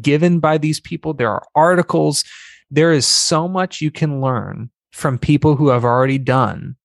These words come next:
what you'd like to do. And I encourage you to do all of that research in advance of actually stepping into what you want. You might realize that there's a much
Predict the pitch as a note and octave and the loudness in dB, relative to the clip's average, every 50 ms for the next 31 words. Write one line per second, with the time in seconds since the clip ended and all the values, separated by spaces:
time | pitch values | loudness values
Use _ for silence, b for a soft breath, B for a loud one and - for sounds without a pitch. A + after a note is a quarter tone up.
0 | _ _ _ - C3 C3+ - C3 C3 C3+ C3+ B2+ B2 A2+ A2 A#2+ C3+ - _ - | _ _ _ -4 -4 -2 -2 -2 0 0 0 0 0 -2 -2 -2 -2 -6 _ -8
1 | E3+ D#3 E3+ E3+ F3+ F#3+ G#3 G3 - B B B B B - D3 D#3 E3 F3 F#3 | -2 2 2 2 4 2 0 -4 -8 B B B B B -2 -2 0 0 0 -2
2 | F3 - - D#3+ D#3 C#3 C#3+ D3 C#3+ C#3+ C3 C3+ B2+ - - D3 F3+ G#3+ B3+ B3 | -2 0 0 0 0 2 0 0 0 2 2 2 0 0 2 2 2 2 2 0
3 | F#3+ D3+ B2+ A#2+ - B2 B2 A#2+ - - A#2+ A#2 A2+ A2+ - - b b b _ | 0 0 -2 -2 -4 -6 -8 -8 -6 -6 -4 -4 -4 -6 -8 -14 b b b _
4 | _ _ - F3+ E3+ E3+ D3+ C3+ A#2+ C#3+ C#3+ D3+ D#3+ D#3 - D3+ B2+ B2+ A#2 B2+ | _ _ 0 2 2 4 2 2 0 0 0 0 0 0 0 -2 0 0 0 -2
5 | C3 - - - C3 B2+ A#2+ - - - C3+ B2+ - B2+ B2 B2 B2+ C3+ B2+ - | -2 -4 -4 -2 -2 -2 -2 -2 -2 -2 -2 -2 -2 -4 -6 -4 -6 -6 -4 -6
6 | B2+ A#2 - - A#2+ A#2 G#2+ A2+ C3 D#3+ E3+ - - _ - _ _ _ _ _ | -4 -2 -4 -4 -4 -8 -6 -2 -2 0 0 -2 -4 _ -20 _ _ _ _ _
7 | _ _ _ _ _ _ - D#3+ C3+ D3 D#3+ D3 C#3 C3 C3+ C#3 F3 G3 - _ | _ _ _ _ _ _ -4 0 2 2 4 4 4 2 2 2 0 0 -2 _
8 | - B2+ B2+ C#3 D3+ E3+ E3+ D3 A#2+ A2 G#2 G#2+ A2+ A#2 - - A#2+ - C#3+ C3 | -10 -4 0 2 2 2 2 0 -2 -4 -6 -6 -8 -8 -6 -8 -8 -2 -2 0
9 | A#2+ C3 A#2+ B2 C3+ D3+ F3 - - - | 0 2 0 2 2 0 0 0 -4 -14